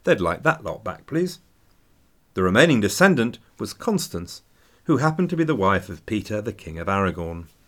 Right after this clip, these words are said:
Now, for those of you who do not know, Aragorn is not a bloke who defeated Sauron in the struggle for the Middle-earth, but in fact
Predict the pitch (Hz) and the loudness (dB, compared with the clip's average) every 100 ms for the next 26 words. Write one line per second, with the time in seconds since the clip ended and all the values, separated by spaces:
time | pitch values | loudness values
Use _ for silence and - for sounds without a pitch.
0 | _ _ _ - _ 107 98 85 - _ | _ _ _ -20 _ -2 0 -2 -10 _
1 | 104 131 135 98 95 92 90 107 190 - | 6 8 8 4 -2 -2 2 6 6 4
2 | 92 101 107 - _ _ 165 196 170 180 | -2 -2 -4 -12 _ _ 6 6 6 4
3 | 180 147 117 160 156 117 120 139 104 87 | 2 2 2 2 2 2 4 2 0 -2
4 | 87 117 101 82 - 104 110 127 135 98 | -2 -4 -4 -6 0 0 2 0 -2 -6
5 | 90 - 92 101 92 127 165 123 117 107 | -8 -6 -6 -6 -6 -4 -2 0 2 2
6 | 104 - _ _ _ _ - 226 185 156 | 0 -8 _ _ _ _ -4 -2 0 -4
7 | 82 - | -8 -12